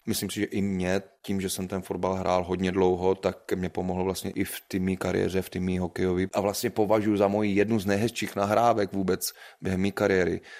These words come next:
tak byla fotbalová. Jsem dal patičkou, takhle jsem to takhle přes, nahrál takhle podél brankoviště do prázdný brány jako spoluhráči a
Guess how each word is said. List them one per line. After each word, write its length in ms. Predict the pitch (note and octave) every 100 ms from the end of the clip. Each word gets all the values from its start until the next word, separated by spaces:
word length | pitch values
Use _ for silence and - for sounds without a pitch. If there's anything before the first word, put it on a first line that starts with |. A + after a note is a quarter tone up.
| -
tak 140 | G#2 E2+
byla 160 | F#2
fotbalová. 640 | F#2 F2+ E2 G2 F#2 F2
Jsem 180 | E2+ F2+
dal 120 | F2
patičkou, 560 | F2+ F2+ - F2 - F2+
takhle 260 | F2+ F2 F#2
jsem 180 | G2
to 80 | F#2
takhle 220 | F2+ F2+
přes, 320 | F2+ F2+ - - - -
nahrál 320 | - F#2 F#2 F#2
takhle 260 | F#2 F#2+
podél 300 | - F#2 F#2
brankoviště 720 | F#2 F#2 F2+ F#2+ F#2+ F2 - F2+
do 80 |
prázdný 400 | E2 F#2 F#2 F#2+
brány 360 | F#2+ F#2 F2+ F#2
jako 180 | F#2+ F#2+
spoluhráči 800 | - F#2+ F#2 F2+ F2+ - F#2+
a 80 | F#2+